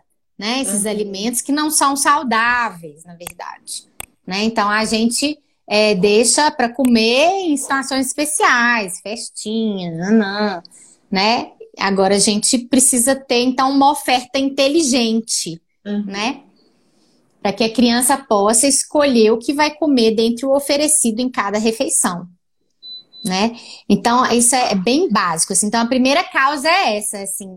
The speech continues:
Speaker 1: é, é o ambiente, né?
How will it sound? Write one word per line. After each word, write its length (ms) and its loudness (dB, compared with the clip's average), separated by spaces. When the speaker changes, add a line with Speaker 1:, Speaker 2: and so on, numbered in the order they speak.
Speaker 1:
é, 360 -6
é 60 -2
o 100 -2
ambiente, 1000 -2
né? 240 -4